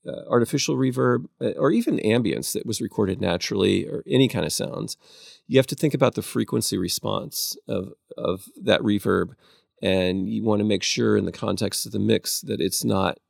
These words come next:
creating muddiness or not obscuring things. I definitely filter, um, my, use some E Q and f-, especially some filtering on my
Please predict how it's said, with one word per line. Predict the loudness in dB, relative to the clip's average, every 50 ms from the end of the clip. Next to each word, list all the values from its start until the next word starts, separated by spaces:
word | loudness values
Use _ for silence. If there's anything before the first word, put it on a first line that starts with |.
| _ _ _
creating | -8 -2 0 0 0 0 0 0
muddiness | 0 0 2 2 2 2 2 2 2 2 0 -2 -4
or | -4
not | -2 -2 -2 -2 -4 -6 _ _ _ _ -12
obscuring | -8 -6 -4 -6 -4 -4 -2 2 2 2 2 2
things. | 0 -2 -2 0 0 2 0 0 0 -2 -4 -6 -8 -12 -20 -20 -20 -20 _ -2
I | 0 4 4 4
definitely | 4 2 0 0 0 2 2 0 0
filter, | 0 -4 -10 -2 0 0 0 0 0 -4 -2 -2 -2 -4 -6 -10 -16 _ _ _ _ _ _ _ _ _ -20 -14 -12
um, | -10 -10 -8 -10 -10 -10 -12 -12 -10
my, | -6 -4 -4 -2 -4 -4 -6 -8 -12 -12
use | -10 -6 -4 -2 -2 -2 -4 -8 -10 -8
some | -8 -6 -4 -4 -2
E | -4 -4
Q | -4 -2 0 2 2 2
and | 0 -4
f-, | -8 -12 -8 -6
especially | -6 0 0 0 0 0
some | -2 -2 -4
filtering | -4 -2 -2 -2 -2 -2 -4 -4 -4 -4 -6 -8 -8 -8
on | -6 -6 -4 -4 -6 -8 -8
my | -8 -6 -6 -4 -4 -4 -6 -6 -8 -8